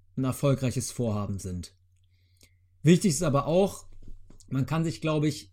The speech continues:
gut auch in Recherche verlieren. Es ist wichtig, irgendwann auch anzufangen und sich trauen, zu trauen, anzufangen und den er-, die ersten Schritte zu machen. Denn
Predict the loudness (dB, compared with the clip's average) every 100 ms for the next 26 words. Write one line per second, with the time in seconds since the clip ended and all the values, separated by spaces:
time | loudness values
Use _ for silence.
0 | -18 0 0 0 -2 -2 0 0 0 -2
1 | -2 -4 -2 2 4 4 0 -4 -20 -20
2 | -20 -16 -8 -6 -2 -2 -2 -6 0 0
3 | 2 2 2 2 0 0 -2 -18 -6 -4
4 | -2 -6 -6 -4 -4 -6 -10 -10 -4 0
5 | 0 0 -2 -8 -20 -14 -10 -2 0 0
6 | -2 -2 -2 -2 -2 -2 -2 -4 -4 -4
7 | -6 -8 -6 -6 -4 -2 -2 -4 -6 -6
8 | -6 -6 -8 -8 -20 -20 -20 -20 _ _
9 | _ _ -20 _ _ _ _ _ _ _
10 | _ 2 6 6 6